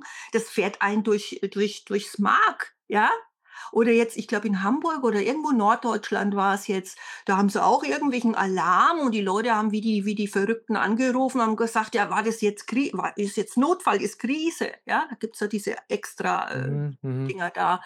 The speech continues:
Speaker 1: So, und dann haben sie gesagt, „Nee, das war jetzt, äh, scheinbar, es war ein Fehler, es war irgendwie, äh, das war
Speaker 2: Test.
Speaker 1: versehentlich.“
Speaker 2: Test. <laughs>
Speaker 1: Ja, also da wird
Speaker 2: Hm.
Speaker 1: bewusst auch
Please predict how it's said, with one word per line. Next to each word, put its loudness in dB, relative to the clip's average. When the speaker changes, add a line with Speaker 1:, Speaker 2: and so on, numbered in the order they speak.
Speaker 1:
So, 6
und 2
dann 4
haben 2
sie -2
gesagt, 0
„Nee, 4
das -4
war 2
jetzt, -2
äh, 0
scheinbar, 0
es -8
war 2
ein 0
Fehler, 0
es -18
war -2
irgendwie, 0
äh, -2
das -2
war 2
Speaker 2:
Test. -
Speaker 1:
versehentlich.“ 0
Speaker 2:
Test. -8
<laughs> -2
Speaker 1:
Ja, 2
also 2
da 0
wird 2
Speaker 2:
Hm. 4
Speaker 1:
bewusst 2
auch 2